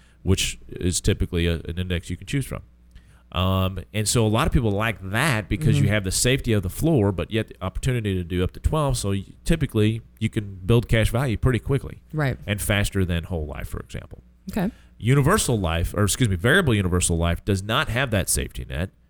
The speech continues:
Speaker 1: but also has potential to do more. Why? Because you're investing in sub-accounts, which look and feel like mutual funds. So, you know, the market's going way up and your strategy's going way up, you can do more than that twelve percent that we talked about on the f-, on the, uh, fixed indexed universal life,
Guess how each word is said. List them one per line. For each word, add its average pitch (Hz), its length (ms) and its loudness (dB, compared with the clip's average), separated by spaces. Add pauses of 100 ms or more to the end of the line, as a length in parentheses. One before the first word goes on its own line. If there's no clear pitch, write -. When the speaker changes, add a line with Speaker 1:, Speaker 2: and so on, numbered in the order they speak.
(160)
Speaker 1:
but 101 100 0
also 117 320 2
has 104 260 2
potential 87 480 -2
to 87 40 -8
do 98 100 4
more. 123 220 2
Why? 95 340 0
Because 104 400 -2
you're 92 100 -2
investing 104 460 -2
in 92 140 -6
sub-accounts, 92 800 -2
which 90 240 -6
look 92 280 -2
and 87 140 -10
feel 92 240 0
like 85 300 -2
mutual 107 240 0
funds. - 420 -10 (560)
So, 87 340 2 (120)
you 87 120 -6
know, 76 120 -2
the 80 60 -4
market's 101 320 -2
going 107 220 4
way 104 180 4
up 123 240 2
and 87 80 -8
your 101 140 -2
strategy's 98 580 -2
going 95 240 -2
way 90 160 0
up, 120 180 0
you 98 120 -4
can 101 140 -8
do 104 100 0
more 110 300 -2
than 101 120 -2
that 87 180 -6
twelve 90 280 0
percent 113 460 -2
that 71 100 -8
we 76 100 -8
talked 85 220 -4
about 85 180 -4
on 80 100 -6
the 80 60 -10
f-, - 220 -14
on 80 220 -12
the, 78 220 -8
uh, 78 80 -6
fixed - 300 -6
indexed 90 460 -6
universal 78 480 -8
life, 98 320 -4